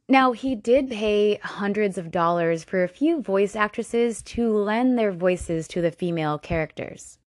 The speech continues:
Now, Randy really wanted his, you know, E G S squad videos to do really well.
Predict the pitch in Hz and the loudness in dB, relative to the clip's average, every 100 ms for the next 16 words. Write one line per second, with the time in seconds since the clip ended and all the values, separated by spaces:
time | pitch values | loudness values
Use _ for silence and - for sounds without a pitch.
0 | _ _ 254 262 247 339 392 370 202 165 | _ _ 2 4 4 4 4 4 2 2
1 | 190 190 180 170 165 165 165 - 180 170 | 2 2 2 2 2 2 2 2 4 4
2 | 165 - 170 - - 202 180 175 175 170 | 2 -2 -2 -2 2 2 2 2 2 2
3 | - - 170 160 156 160 160 156 151 - | -2 -2 2 2 4 2 2 2 -2 -8
4 | 175 196 294 285 160 156 190 175 160 165 | -4 2 4 4 2 2 2 2 -2 -2
5 | - | -4